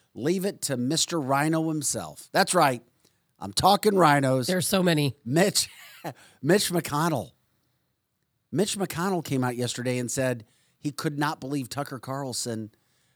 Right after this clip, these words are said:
Speaker 1: painted the picture out so that it was against Capitol Police. He said that that's not what happened. He
Speaker 2: We see
Speaker 1: says,
Speaker 2: the video.
Speaker 1: he says
Speaker 2: We
Speaker 1: what
Speaker 2: see the video.
Speaker 1: I'm telling you, we,
Speaker 2: You
Speaker 1: we have
Speaker 2: can't
Speaker 1: talked about Mitch
Speaker 2: share.
Speaker 1: McConnell's. The, the guy has a cancer.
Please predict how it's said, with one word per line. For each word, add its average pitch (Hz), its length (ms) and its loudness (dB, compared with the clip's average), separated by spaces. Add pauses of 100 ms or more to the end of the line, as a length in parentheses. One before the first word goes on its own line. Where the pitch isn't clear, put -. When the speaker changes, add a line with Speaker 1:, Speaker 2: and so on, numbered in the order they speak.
(640)
Speaker 1:
painted 160 500 -2
the 131 80 -4
picture 143 600 -8 (100)
out 147 320 2 (160)
so 139 180 0
that 139 180 0
it 139 140 -4
was 120 160 -4
against 127 560 -4
Capitol 120 420 -4
Police. 104 680 -10 (500)
He 143 120 0
said 147 260 -2
that 135 160 -2
that's 131 280 -2
not 127 280 -2
what 110 160 -4
happened. 98 560 -8 (400)
He 262 180 4
Speaker 2:
We 370 100 8
see 247 120 6
Speaker 1:
says, 226 180 6
Speaker 2:
the 262 100 6
video. 311 640 8
Speaker 1:
he 294 140 6
says 254 340 6
Speaker 2:
We 466 140 8
Speaker 1:
what 392 180 8
Speaker 2:
see 440 180 4
the 403 60 2
video. 349 420 4
Speaker 1:
I'm 202 240 6
telling 208 340 4
you, 151 80 4
we, 220 160 2
Speaker 2:
You 262 40 -4
Speaker 1:
we 196 140 2
have 285 80 6
Speaker 2:
can't 339 80 2
Speaker 1:
talked 208 280 4
about 160 200 4
Mitch 156 140 0
Speaker 2:
share. 151 120 -2
Speaker 1:
McConnell's. 143 420 0 (640)
The, 143 220 0
the 139 100 -4
guy 160 200 6
has 156 120 2
a 131 60 -2
cancer. 156 640 -2